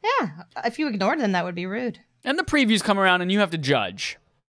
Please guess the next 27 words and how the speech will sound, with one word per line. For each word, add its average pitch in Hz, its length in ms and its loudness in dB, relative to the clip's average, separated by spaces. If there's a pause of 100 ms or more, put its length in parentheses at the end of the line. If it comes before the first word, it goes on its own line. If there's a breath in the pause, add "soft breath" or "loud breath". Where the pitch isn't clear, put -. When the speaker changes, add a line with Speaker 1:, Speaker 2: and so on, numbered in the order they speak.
(680 soft breath)
Speaker 2:
Now, 160 220 2
I'm 311 160 2
a 269 40 2
man 165 380 2
who 156 420 2
Speaker 1:
Oh, 269 120 6
Speaker 2:
sees 294 120 2
Speaker 1:
yeah, 320 220 6
I 302 100 6
Speaker 2:
things, - 180 0
Speaker 1:
forgot 311 320 2
about 277 200 2
Speaker 2:
<laughs> - 0 -
you, 190 60 4
Speaker 1:
this. 185 380 0
Speaker 2:
you 214 240 6
see 311 220 -2
things 247 340 0
that 185 140 6
are 156 260 4 (260 soft breath)
funny 208 440 0
to 196 120 -4
you 180 240 4
or 156 140 6
interesting 165 400 -2
to 143 100 -2
you, 123 360 2